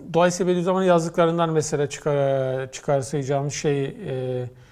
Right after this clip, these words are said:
Kur'an'ın Müslümanların elinden alınması, e, gerektiğini ya da Müslümanların onlardan soğutulmasını, e, soğutulmasının,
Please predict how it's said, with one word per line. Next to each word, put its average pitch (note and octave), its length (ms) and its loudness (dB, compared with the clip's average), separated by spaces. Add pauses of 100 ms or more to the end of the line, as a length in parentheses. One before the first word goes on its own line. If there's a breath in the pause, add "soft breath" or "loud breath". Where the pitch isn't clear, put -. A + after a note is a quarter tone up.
(2250 soft breath)
Kur'an'ın D#3+ 340 2
Müslümanların D3+ 560 -2
elinden D3 340 0
alınması, C#3+ 480 -4
e, C#3+ 440 -6 (340)
gerektiğini C#3 600 -2
ya C#3 120 0
da C#3 60 -4
Müslümanların C#3 500 -8
onlardan C#3 400 -4
soğutulmasını, C#3 1000 -6
e, B2+ 400 -4
soğutulmasının, C#3+ 880 -6